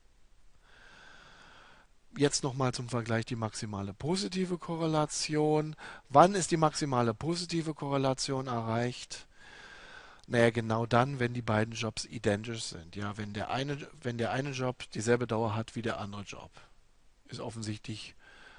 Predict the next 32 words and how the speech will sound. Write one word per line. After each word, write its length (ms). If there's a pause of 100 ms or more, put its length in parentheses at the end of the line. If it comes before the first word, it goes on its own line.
(760)
das 200
Maximum, 500
was 180
man 100
an 100
positiver 520
Korrelation 600
erreichen 460
kann. 400 (800)
Das 220
heißt 340
also, 680 (1120)
mit 220
Wahrscheinlichkeit 880
ein 280
halb 220
sind 200
bei, 200
haben 260
beide 300
Jobs 720 (1200)
Dauer 500
eins, 420
mit 140
Wahrscheinlichkeit 720
ein 200
halb 220
haben 180
beide 240
Jobs 380
Dauer 340
zwei, 520